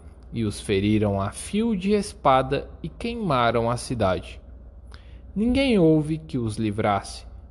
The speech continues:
porquanto estavam longe de Sidom e não tinham trato com ninguém. A cidade estava no vale junto a Bet-reob. Reedificaram a cidade,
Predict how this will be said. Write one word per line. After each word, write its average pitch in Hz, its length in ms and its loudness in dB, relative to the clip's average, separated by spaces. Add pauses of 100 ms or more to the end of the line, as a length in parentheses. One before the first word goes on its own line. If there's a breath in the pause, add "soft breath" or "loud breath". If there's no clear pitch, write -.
(100)
porquanto 104 540 -4
estavam 95 540 -2
longe 160 400 2
de 156 160 -4
Sidom 143 600 0 (300)
e 208 60 -2
não 247 240 2
tinham 226 340 -4
trato 180 540 0
com 185 200 -4
ninguém. 127 460 0 (960)
A - 60 -14
cidade 95 680 0
estava 104 420 -2
no 98 140 -2
vale 151 460 4
junto 185 400 -2
a 202 40 0
Bet-reob. 147 1120 2 (520 soft breath)
Reedificaram 107 1120 0
a 101 60 -6
cidade, 160 680 0